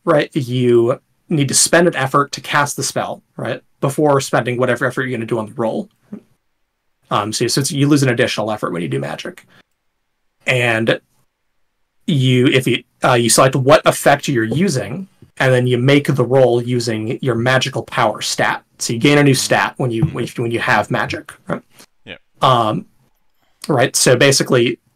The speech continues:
Speaker 1: it works for the most part like a normal skill roll, except for the, except for that you spend extra effort and you substitute your magical power. Um, except for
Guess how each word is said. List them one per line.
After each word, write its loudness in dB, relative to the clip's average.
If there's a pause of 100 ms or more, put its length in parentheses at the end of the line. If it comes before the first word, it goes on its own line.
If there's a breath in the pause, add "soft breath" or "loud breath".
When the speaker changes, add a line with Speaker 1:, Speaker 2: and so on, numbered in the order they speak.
(300)
Speaker 1:
it 0
works 2
for -6
the 2
most 2
part 4
like 4
a 2
normal 0
skill 0
roll, 2
except -4
for -6
the, -6
except -2
for -2
that 0 (280)
you -4 (480)
spend -2
extra -4
effort -2
and -4
you -8
substitute -2 (400 loud breath)
your 0
magical -2
power. -2 (840 soft breath)
Um, 0 (180)
except 2
for 6